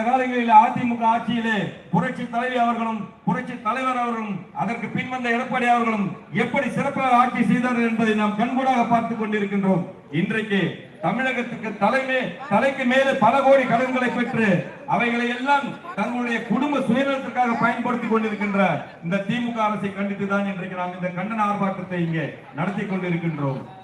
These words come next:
அதற்கும் மேலே இந்த அரசு துல்லியமாக ஏழை மக்களை குறிவைத்து இன்றைக்கு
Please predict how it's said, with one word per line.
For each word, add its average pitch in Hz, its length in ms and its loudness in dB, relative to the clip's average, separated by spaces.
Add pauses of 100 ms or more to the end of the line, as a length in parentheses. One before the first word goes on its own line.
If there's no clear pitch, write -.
(560)
அதற்கும் 247 480 2
மேலே 269 240 6 (840)
இந்த 185 220 4 (120)
அரசு 240 320 4 (1400)
துல்லியமாக 254 520 4 (640)
ஏழை 285 300 2
மக்களை 240 340 -4
குறிவைத்து 247 440 -2 (100)
இன்றைக்கு 226 260 -2